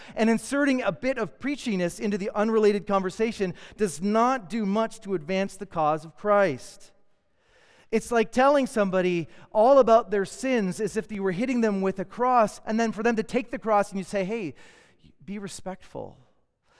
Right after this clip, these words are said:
Oftentimes we see this, and in most ti-, in most cases, it's not an advisable move.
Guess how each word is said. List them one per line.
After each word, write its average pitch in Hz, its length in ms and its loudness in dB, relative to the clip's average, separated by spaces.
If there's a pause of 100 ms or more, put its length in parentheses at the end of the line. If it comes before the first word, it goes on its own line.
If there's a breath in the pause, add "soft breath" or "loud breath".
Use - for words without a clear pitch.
(720 soft breath)
Oftentimes 180 680 -2
we 165 100 -8
see 202 280 -12
this, 127 340 -8
and 135 320 -8
in 175 120 -4
most 240 360 -2
ti-, 220 160 -6
in 180 80 -4
most 240 260 -4
cases, 247 540 -8
it's - 260 -10
not 196 540 -2
an 170 120 -6
advisable 160 720 -6
move. 147 720 -10